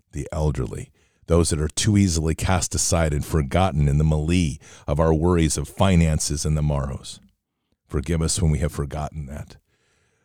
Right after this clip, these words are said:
For now it is our time to truly be the bold warriors of Christ, to stand boldly, to flip the tables, to let our voice be heard, to let these issues be elevated so the world can hear and see,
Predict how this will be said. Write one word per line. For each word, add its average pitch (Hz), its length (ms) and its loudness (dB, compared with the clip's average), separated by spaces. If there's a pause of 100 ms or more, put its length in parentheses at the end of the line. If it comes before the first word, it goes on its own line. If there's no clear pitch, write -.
For 76 140 0
now 82 220 4
it 82 60 6
is 80 80 2
our 82 140 4
time 73 540 0 (100)
to - 100 -4
truly 80 360 0
be 80 180 -4
the 73 140 -4
bold 85 480 0 (160)
warriors 80 480 0
of - 100 -10
Christ, - 480 -4
to 80 60 -4
stand 82 500 0
boldly, 85 380 0
to - 120 -4
flip - 360 -2
the 82 80 -4
tables, 80 440 -2
to 87 100 -4
let 82 200 0
our 85 80 2
voice 82 300 0
be 76 200 -2
heard, 76 280 0 (300)
to 90 100 0
let 90 340 0
these 107 380 2 (180)
issues 101 480 4
be 92 260 2
elevated 87 600 2
so - 100 2
the 90 140 6
world 98 380 4
can 95 160 0
hear 92 280 0
and 85 260 0
see, 85 440 0